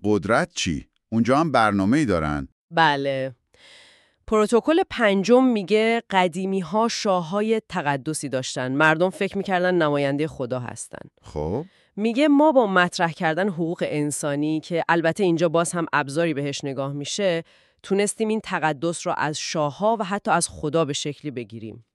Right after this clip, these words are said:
Speaker 1: و قدرت رو از کاخ‌ها بردیم سمت سرمایه؟
Speaker 2: دقیقاً. یعنی مرکز قدرت از نمادهای سنتی و معنوی منتقل شد به مالکیت سرمایه و قدرت اقتصادی. یه جابجایی حساب شده.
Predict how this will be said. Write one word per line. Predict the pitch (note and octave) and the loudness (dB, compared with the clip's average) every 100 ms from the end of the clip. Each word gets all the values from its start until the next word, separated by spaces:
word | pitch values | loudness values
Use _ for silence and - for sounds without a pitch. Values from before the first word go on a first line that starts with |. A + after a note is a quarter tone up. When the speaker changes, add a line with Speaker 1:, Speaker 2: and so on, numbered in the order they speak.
| - | -4
Speaker 1:
و | F#2+ E2 | -4 0
قدرت | G#2+ F#2+ B2+ - | 0 0 -2 0
رو | G2+ | -2
از | G2+ | -2
کاخ‌ها | - - F#2+ F#2 - A#2+ | -2 0 0 0 -2 -2
بردیم | G#2+ G#2+ G2 G2 | 0 -2 0 -2
سمت | - F#2 E2+ F#2 F2 | -2 -4 -2 -2 -2
سرمایه؟ | E2 - D2 C#2 C2+ C2+ D#2+ G#2+ D3+ - - | -4 -6 -6 -6 -6 -4 -4 -4 -8 -8 -2
Speaker 2:
دقیقاً. | E3+ D3 D3 C#3+ B2+ B2+ _ _ | -2 -2 -2 -2 -4 -10 _ _
یعنی | F#3 A3+ | -2 0
مرکز | C4 A3 F#3+ F#3 G3 F3 F#3+ | 2 4 4 2 -2 -2 0
قدرت | F3 D#3+ G3+ E3+ | 0 2 0 2
از | F3+ E3 | 0 2
نمادهای | F3 E3+ E3+ E3+ G3 | 2 2 0 0 -2
سنتی | F3+ - F3+ E3+ E3 E3 G#3 | 0 0 0 0 0 -2 -2
و | E3+ | 0
معنوی | E3 D#3+ E3+ E3+ F#3+ A#3 | 2 2 2 -2 -2 -4
منتقل | G3 F#3+ G3 F#3+ B3 | -2 -4 -4 -2 -2
شد | B3 C4 | -2 -2
به | G#3 G3+ | -2 -2
مالکیت | F3+ E3 D#3+ D#3 - F3 F#3 | 2 2 0 -4 -2 -2 0
سرمایه | A3+ - F3+ D#3+ E3 D#3 G#3 | -4 -2 0 2 0 0 0
و | G#3+ E3+ | 0 0
قدرت | D#3+ D3 F3 | 0 -2 -2
اقتصادی. | E3+ D3 - C3+ C3+ B2+ G2 - _ _ _ - | -4 -6 -8 -8 -8 -8 -12 -16 _ _ _ -4
یه | D#4 | -2
جابجایی | G#3+ G3+ E3+ E3 E3 D#3+ F3+ | 4 4 4 2 2 2 2
حساب | F#3+ E3 C#3+ D#3 C3 | 2 0 -2 -2 -2
شده. | - C3+ A#2+ G#2+ | -4 -6 -6 -10